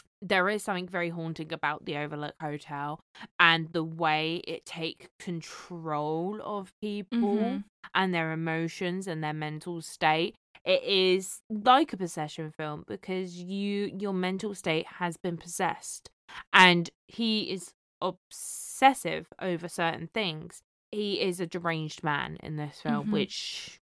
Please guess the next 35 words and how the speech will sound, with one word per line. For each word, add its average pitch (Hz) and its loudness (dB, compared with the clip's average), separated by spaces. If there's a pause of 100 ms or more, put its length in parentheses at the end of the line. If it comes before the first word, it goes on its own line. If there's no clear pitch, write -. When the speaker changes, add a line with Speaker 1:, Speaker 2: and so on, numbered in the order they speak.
(280)
Speaker 1:
possessed 170 6
people 156 2
are 160 0
deranged. 208 0
Speaker 2:
Mm-hmm. 196 -4 (760)
Speaker 1:
Apparently. 143 4 (520)
So - 2
Speaker 2:
That's 156 8
what 349 -2
I 330 -2
was 277 -4
saying 240 -4
at 240 -8
the 214 -12
beginning 202 -6
of 208 -6
this 202 -6
episode. 208 -4
I 175 0
try 285 -6
to 339 -8
include 233 -4
movies 214 -2
that 202 -8
you 202 -8
des-, 208 -8 (120)
necessarily 226 -4
wouldn't 208 -8 (100)
normally 277 2
think 392 -8
of 381 -2
as 381 -2
a 381 -2
possession 349 -2
movie 339 -2